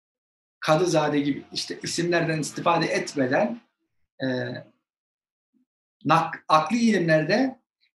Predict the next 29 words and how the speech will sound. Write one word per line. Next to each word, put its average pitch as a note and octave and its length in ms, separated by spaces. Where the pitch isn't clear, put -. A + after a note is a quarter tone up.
ne D#3 180
kadar G#3 260
yetkinleştirilmiş E3 1040
kendine C#3+ 320
olursa D3+ 380
olsun B2+ 500
bir G3 80
otorite F3+ 400
haline D#3+ 220
gelmesi C3+ 680
mümkün G3 360
olmayacak. F3 840
Bu G#3+ 120
dolayısıyla G#3+ 720
böyle A3 320
bir, C4 240
e, D3 220
talebe F3+ 500
ihracı, D3+ 720
daha C3 140
doğrusu, - 440
e, C3+ 240
ithali D3+ 580
söz C3+ 200
konusu, A#2 420
dışarıdan A2+ 380
çekiliyor A2 480
bizim A2+ 200
açımızdan. C3 600